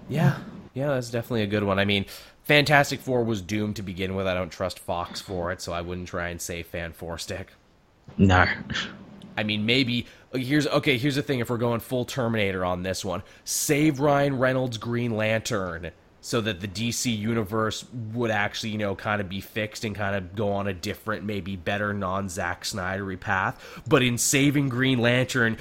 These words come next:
Speaker 1: you doom Deadpool because Ryan Reynolds becomes Green Lantern and not Deadpool.
Speaker 2: I'd be okay with that.
Speaker 1: Mm, I don't know, man. I really like that Deadpool. That's a, that's a harsh future. That's, do you save the entire
Speaker 2: <laughs>
Speaker 1: D C universe or do you save one really funny Deadpool movie?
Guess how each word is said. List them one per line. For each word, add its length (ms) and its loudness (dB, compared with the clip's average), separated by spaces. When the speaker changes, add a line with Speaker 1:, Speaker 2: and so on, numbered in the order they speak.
Speaker 1:
you 220 2
doom 420 4
Deadpool 540 4
because 280 0
Ryan 340 4
Reynolds 340 2
becomes 420 0
Green 240 -2
Lantern 380 -2
and 100 -4
not 240 -4
Deadpool. 480 -8
Speaker 2:
I'd 160 10
be 140 12
okay 240 8
with 140 4
that. 240 2
Speaker 1:
Mm, 140 -2
I 140 12
don't 120 6
know, 140 6
man. 200 4
I 60 4
really 220 4
like 220 4
that 200 2
Deadpool. 360 0
That's 200 2
a, 140 0
that's 180 4
a 160 6
harsh 380 4
future. 460 0
That's, 300 2
do 120 -4
you 140 2
save 420 8
the 120 12
entire 460 12
Speaker 2:
<laughs> 0 -
Speaker 1:
D 260 8
C 160 6
universe 460 -2
or 80 0
do 100 -4
you 100 0
save 380 2
one 300 0
really 240 -2
funny 320 -4
Deadpool 420 -6
movie? 360 -10